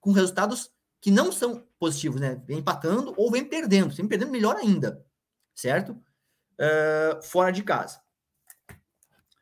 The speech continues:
Outro ponto importante. Vocês só irão, é, entrar em jogos onde o campeonato esteja da quinta rodada pra cima,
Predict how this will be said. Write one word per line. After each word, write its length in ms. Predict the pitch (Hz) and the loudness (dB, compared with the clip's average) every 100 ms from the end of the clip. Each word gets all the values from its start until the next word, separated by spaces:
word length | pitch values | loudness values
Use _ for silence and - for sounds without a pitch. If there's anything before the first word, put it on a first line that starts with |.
| _ _ _ | _ _ _
Outro 260 | - 208 214 | 2 2 2
ponto 220 | 226 247 | 0 0
importante. 680 | 240 247 - 190 147 - - _ _ _ | 0 0 2 2 2 -4 -14 _ _ _
Vocês 280 | 170 185 220 | -2 0 0
só 220 | 220 294 | 0 0
irão, 340 | 330 254 240 - | 0 0 -2 0
é, 560 | 175 175 175 170 139 | 2 4 2 2 0
entrar 300 | 175 156 160 | -4 -2 -2
em 80 | 190 | 0
jogos 640 | 151 139 139 165 233 - - _ _ _ _ | 0 2 2 0 -4 -8 -12 _ _ _ _
onde 560 | 190 240 269 220 240 - | 0 0 0 -2 -4 -4
o 80 | 202 | -4
campeonato 1000 | 208 269 254 190 185 262 262 160 123 - _ _ | -2 -2 0 -2 0 -2 -2 -8 -10 -14 _ _
esteja 680 | - 143 196 220 214 226 - 151 | -12 -6 -2 0 2 -2 -4 -4
da 180 | 190 | -2
quinta 540 | 190 - 247 359 - 254 | -2 -6 -6 -6 -4 -6
rodada 540 | 226 214 165 214 226 | -2 -2 2 2 0
pra 160 | 233 247 | -2 -2
cima, 540 | - 214 170 107 - | 2 4 4 2 -8